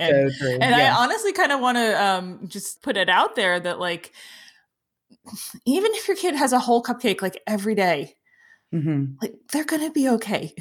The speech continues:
Speaker 1: <laughs> Like, you know, if
Speaker 2: Mm-hmm.
Speaker 1: they have that level of sugar every day,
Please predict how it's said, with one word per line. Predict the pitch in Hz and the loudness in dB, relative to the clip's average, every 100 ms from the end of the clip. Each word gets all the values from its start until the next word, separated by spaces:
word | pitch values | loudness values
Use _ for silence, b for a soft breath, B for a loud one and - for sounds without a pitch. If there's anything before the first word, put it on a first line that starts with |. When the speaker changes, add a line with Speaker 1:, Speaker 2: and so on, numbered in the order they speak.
| - | -12
Speaker 1:
<laughs> | - | -4
Like, | 196 175 | -4 0
you | 202 | 2
know, | 185 | 4
if | 196 | 4
Speaker 2:
Mm-hmm. | 147 | 2
Speaker 1:
they | 247 | 4
have | 277 220 | 2 4
that | 214 214 | 2 4
level | 208 208 202 | 2 2 0
of | 180 | -2
sugar | - 190 185 190 | -6 -6 -2 -2
every | 180 170 185 | -2 -4 -6
day, | 175 170 180 196 | -4 -2 -2 -4